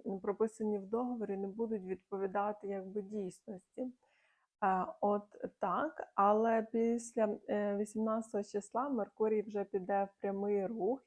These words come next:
і він далі залишиться у вас в дванадцятому домі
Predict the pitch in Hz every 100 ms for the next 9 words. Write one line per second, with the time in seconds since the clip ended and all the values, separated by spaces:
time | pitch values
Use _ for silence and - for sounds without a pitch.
0 | - 180 185 214 226 - - - 214 190
1 | 190 190 185 185 190 220 247 220 - 185
2 | 175 208 208 - - 196 175 175 190 185
3 | 180 - - 175 175 190 277 294 254